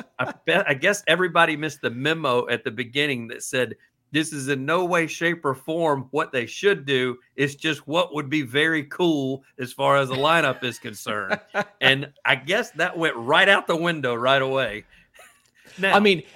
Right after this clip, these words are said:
Speaker 2: everybody
Speaker 1: credit
Speaker 2: knows that YouTube commenters are very good about l-, listening to all of the caveats and being
Speaker 1: <laughs>
Speaker 2: very, uh,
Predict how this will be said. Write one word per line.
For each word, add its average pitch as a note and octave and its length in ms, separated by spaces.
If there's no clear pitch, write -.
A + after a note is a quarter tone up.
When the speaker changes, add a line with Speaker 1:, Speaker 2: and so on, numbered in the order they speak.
Speaker 2:
everybody A3 440
Speaker 1:
credit F3 100
Speaker 2:
knows D#3+ 360
that C#3 180
YouTube C#3+ 340
commenters C3 600
are B2 80
very C#3+ 480
good B2+ 280
about A#2 280
l-, B2 240
listening D#3 580
to C#3+ 200
all C#3 180
of C3+ 120
the C#3 100
caveats B2+ 640
and B2 140
being C#3 200
Speaker 1:
<laughs> - 20
Speaker 2:
very, D3+ 680
uh, C3 240